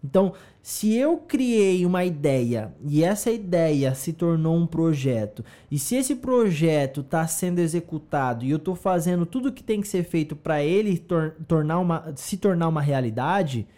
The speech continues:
então isso quer dizer que tudo se inicia da ideia.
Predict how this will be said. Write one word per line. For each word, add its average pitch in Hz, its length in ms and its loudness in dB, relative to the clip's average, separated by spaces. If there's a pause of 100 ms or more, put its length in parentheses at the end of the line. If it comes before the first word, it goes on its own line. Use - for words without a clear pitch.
(440)
então 220 160 2
isso 247 100 -2
quer 247 160 2
dizer 196 360 0
que 240 100 -6
tudo 254 260 -4
se 254 140 -6
inicia 240 500 0
da 208 200 0
ideia. 156 560 0